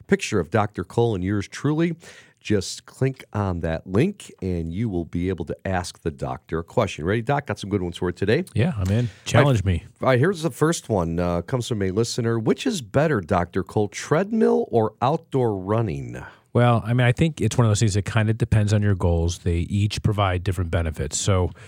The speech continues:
Speaker 2: uh, outside running might provide more muscle activation 'cause your feet kinda have to grab the ground around you to propel you.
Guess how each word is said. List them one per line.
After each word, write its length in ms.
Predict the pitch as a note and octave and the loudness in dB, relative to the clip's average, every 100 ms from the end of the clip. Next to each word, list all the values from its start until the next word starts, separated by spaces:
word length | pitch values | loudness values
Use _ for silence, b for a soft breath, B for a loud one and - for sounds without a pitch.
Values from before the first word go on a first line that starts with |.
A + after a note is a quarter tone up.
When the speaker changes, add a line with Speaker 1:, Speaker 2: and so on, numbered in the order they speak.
| B B B G2+ | B B B -2
Speaker 2:
uh, 240 | F#2 F2+ - | 0 2 2
outside 400 | G2 G#2 A#2+ G#2 | 2 2 2 2
running 280 | A2 G#2+ G2+ | 2 2 0
might 260 | G2 F#2+ - | 0 0 0
provide 340 | G2 G2 F2+ | 2 2 2
more 240 | F#2+ F#2+ | 2 2
muscle 380 | F2+ F#2 F2+ F2+ | 2 0 0 0
activation 580 | F2 F2+ F2 F#2 G2 G#2 | 0 -2 0 0 0 -2
'cause 160 | - E2+ | -2 -2
your 100 | E2 | -4
feet 300 | - F#2 - | -2 -4 -2
kinda 220 | F#2 F2 | -2 0
have 160 | F2+ | 0
to 100 | F2 | 0
grab 420 | D#2+ - F#2 F#2 E2+ | -2 0 2 2 0
the 80 | |
ground 380 | F#2 F#2 F#2 F#2 | 0 0 2 0
around 360 | E2+ E2+ F2+ G2 | 0 0 0 2
you 140 | G2+ | 0
to 160 | G2+ F2+ | 0 -2
propel 360 | E2+ E2+ F#2+ F2+ | -2 2 2 2
you. 240 | G2+ B2 | 2 0